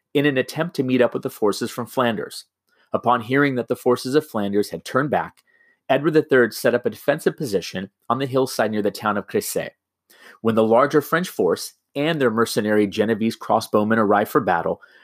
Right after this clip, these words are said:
the English unleashed their two most important weapons of the Hundred Years' War, the longbow and the cannon.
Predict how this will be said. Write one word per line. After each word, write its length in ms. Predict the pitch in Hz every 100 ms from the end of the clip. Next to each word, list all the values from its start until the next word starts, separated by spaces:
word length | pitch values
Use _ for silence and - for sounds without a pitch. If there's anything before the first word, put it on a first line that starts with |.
| _
the 100 | 135
English 440 | - 143 151 151
unleashed 500 | 101 143 107 90 -
their 160 | - 104
two 320 | - - 165
most 300 | 151 131 -
important 400 | 127 - 131 120
weapons 340 | 107 - 104 98
of 80 |
the 80 | 90
Hundred 300 | 92 101 101
Years' 240 | 95 101 87
War, 280 | 87 - - _ _ _
the 80 | 104
longbow 600 | 101 110 120 120 120 135 _ _ -
and 160 | 104
the 40 | 113
cannon. 440 | - 87 69 -